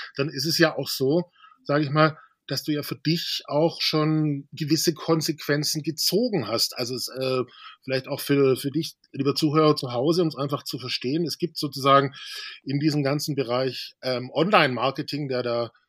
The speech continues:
sozusagen so für höher, schneller, lauter auch steht, gibt es, ähm, einen Bereich, der nennt sich Native Advertising, der sehr, sehr spannend ist, weil es gerade darum geht,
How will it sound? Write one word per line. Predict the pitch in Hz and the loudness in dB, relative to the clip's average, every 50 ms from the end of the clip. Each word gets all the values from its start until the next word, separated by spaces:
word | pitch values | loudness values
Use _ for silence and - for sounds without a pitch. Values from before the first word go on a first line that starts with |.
| _ _ | _ _
sozusagen | _ - 139 120 123 120 120 127 123 123 120 | _ -12 -12 -10 -10 -8 -4 -4 -4 -4 -4
so | 117 127 120 104 - | -6 -10 -10 -10 -14
für | - - - 135 - | -12 -8 -8 -8 -4
höher, | 107 139 160 185 190 185 180 175 165 151 - _ _ _ _ _ _ _ _ _ | 2 6 8 8 10 8 8 6 6 4 -2 _ _ _ _ _ _ _ _ _
schneller, | - - - 143 147 151 151 156 147 147 143 143 139 123 113 - _ | -12 -8 -2 0 0 2 4 4 4 4 4 2 0 -4 -10 -14 _
lauter | 110 113 120 175 214 240 233 - 196 160 127 117 104 | -6 0 4 4 4 4 4 4 4 4 2 0 -4
auch | 110 120 127 - | -8 -8 -8 -6
steht, | - - - 131 131 165 202 196 - - - - - - - - _ _ | -8 -6 -4 -2 0 0 0 -2 -6 -14 -16 -20 -20 -20 -20 -20 _ _
gibt | 156 151 - _ - | -4 -4 -2 _ -2
es, | 170 185 175 - - - - - - | -2 0 0 -2 -2 -4 -4 -4 -2
ähm, | 147 147 147 147 147 147 147 143 143 143 143 143 - | 0 2 2 2 2 0 0 -2 -2 -2 -4 -4 -4
einen | 135 135 | -4 -2
Bereich, | 127 123 113 135 160 160 | -2 -2 0 0 0 0
der | - 165 | 0 -2
nennt | 147 143 143 139 | -2 -2 -2 -2
sich | - 135 - | -6 -8 -4
Native | 131 131 135 - - 123 - - | -2 -2 -2 -2 -4 -10 -8 -8
Advertising, | 131 143 190 190 - - 175 180 180 196 180 175 185 165 | -6 0 0 0 0 2 0 2 2 2 2 0 -2 -2
der | 131 123 113 | 0 -2 -4
sehr, | 104 - 123 131 185 220 226 196 | -2 -2 -2 0 2 2 2 4
sehr | 180 160 151 | 2 2 2
spannend | - - 131 143 180 208 196 180 | 0 0 0 -2 0 0 -2 -2
ist, | 175 147 - | -2 -4 -4
weil | - 127 135 | -6 -6 -6
es | 127 - - - - | -6 -8 -12 -14 -16
gerade | _ 120 123 131 143 | _ -6 -4 -4 -4
darum | 131 - 131 123 117 | -4 -6 -8 -6 0
geht, | 123 131 131 - | 2 2 2 2